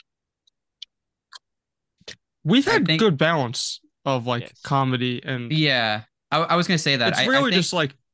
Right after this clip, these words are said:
Speaker 1: two bad ones.
Speaker 3: Yes.
Speaker 2: Right. The ones where, like, that formula made it even, like, intensified how bad the movie was are, like, extreme cases, but everything else has been pretty much, like,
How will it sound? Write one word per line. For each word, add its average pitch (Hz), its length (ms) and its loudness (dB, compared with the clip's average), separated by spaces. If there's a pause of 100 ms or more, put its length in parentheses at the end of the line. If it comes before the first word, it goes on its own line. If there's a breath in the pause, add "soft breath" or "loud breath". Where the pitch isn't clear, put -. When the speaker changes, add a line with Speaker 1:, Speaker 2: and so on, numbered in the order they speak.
Speaker 1:
two 185 360 2
bad 117 360 -2
ones. 117 440 -12 (180)
Speaker 3:
Yes. 107 340 -12
Speaker 2:
Right. 135 500 -2
The 139 140 -8
ones 147 320 -4
where, 131 200 -4
like, 120 360 -6
that 120 320 -8
formula 131 680 -6 (100)
made 120 280 -4
it 117 160 -6 (140)
even, 117 380 -6 (300)
like, 117 120 -6
intensified 117 560 -4
how 110 160 -2
bad 104 240 -4
the 120 80 -8
movie 123 260 -6
was 135 320 -6
are, 113 200 -4
like, 104 280 -6 (1600)
extreme 127 400 -4
cases, 147 440 -6
but 120 140 -6
everything 127 300 -4
else 113 160 -6
has 117 100 -12
been 110 140 -10
pretty 113 180 -8
much, 107 260 -6
like, 101 220 -8